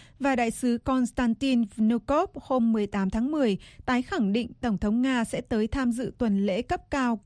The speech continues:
của Diễn đàn Hợp tác Kinh tế khu vực châu Á-Thái Bình Dương. Đại sứ quán Nga cho biết đoàn đại biểu Nga cũng sẽ tham dự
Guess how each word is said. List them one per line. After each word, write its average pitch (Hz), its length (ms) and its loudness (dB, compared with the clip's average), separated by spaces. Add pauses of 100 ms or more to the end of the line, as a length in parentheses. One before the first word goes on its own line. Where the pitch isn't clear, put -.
của 294 180 2
Diễn 254 280 -4
đàn 311 200 2
Hợp 220 200 -2
tác 311 240 -4
Kinh 262 180 0
tế 240 300 0
khu 285 180 -2
vực 233 220 -2
châu 233 180 -2
Á-Thái 202 320 -2
Bình 226 200 0
Dương. 254 380 0 (360)
Đại 311 180 2
sứ - 140 -2
quán 277 320 2
Nga 302 180 2
cho 269 200 -2
biết 339 260 0
đoàn 220 200 2
đại 208 120 0
biểu 220 260 2
Nga 226 340 2
cũng 254 240 -2
sẽ - 160 -4
tham 254 220 0
dự 247 240 -2